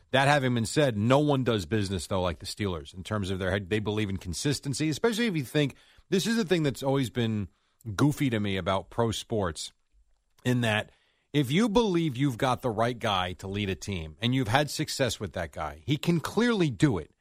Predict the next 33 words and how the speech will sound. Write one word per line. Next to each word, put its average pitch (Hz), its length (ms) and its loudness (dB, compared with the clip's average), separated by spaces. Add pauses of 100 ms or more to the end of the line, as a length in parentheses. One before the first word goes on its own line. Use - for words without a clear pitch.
(340)
You 135 80 2
know 165 100 4
he's 185 140 2
got 165 220 2
the 156 100 0
ability 123 480 0
to 85 80 -4
do 78 220 -6
it. 76 100 -14 (560)
Well, 160 340 0
if 151 320 0 (120)
something 220 440 2
goes 165 300 2
awry 143 400 2
then 90 360 -6
and 110 120 -6
the 113 60 -4
team 151 360 -2
starts - 460 -2
not 123 380 2 (180)
playing 120 260 0
up 104 120 -4
to 110 120 -4
its 98 140 -4
capability, 117 560 -2
then 113 160 0
you 135 80 0
got 170 160 0
the 170 80 2
wrong 135 320 0
guys 117 340 0
out 71 220 -10
there. - 240 -18